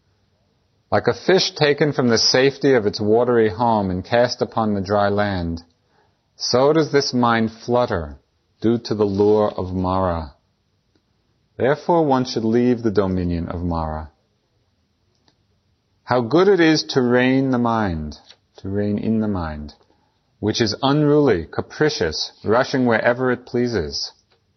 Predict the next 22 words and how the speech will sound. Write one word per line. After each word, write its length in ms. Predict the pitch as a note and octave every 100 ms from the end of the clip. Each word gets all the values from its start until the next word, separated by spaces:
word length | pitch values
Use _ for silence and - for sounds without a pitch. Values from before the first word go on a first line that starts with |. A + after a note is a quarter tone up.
| _ _ _ _ _ _ _ _ _ _ G#2
The 40 |
mind 460 | A2 A#2+ C3+ D3+ D#3
so 280 | - C3+ B2+
harnessed 540 | C3 C3 A#2 E2+ -
will 160 | G2 F#2
bring 260 | G#2 G#2
one 160 | G2+ G2
happiness. 760 | F#2+ F#2+ G2+ E2 D2+ - - - _ _ _ _ _ _ _ _ _ _ _ _ _ _ _ _ _ _ _ G#2
A 60 |
yogi 480 | A#2 B2+ D#3+ F3 F3+
should 240 | - C#3
pay 200 | - C#3+
attention 600 | C3+ - D3+ E3 - G#2
to 100 | -
the 100 | F#2+
mind, 480 | F#2 F2 D#2+ D#2 D#2 - _ _ _
which 180 | - G#2
is 120 | G#2+
very 340 | G2 B2+ D#3+ D#3+
difficult 640 | - C#3 - - C3 A#2+
to 80 | G#2
perceive. 640 | - A2 - A#2+ G#2 D#2+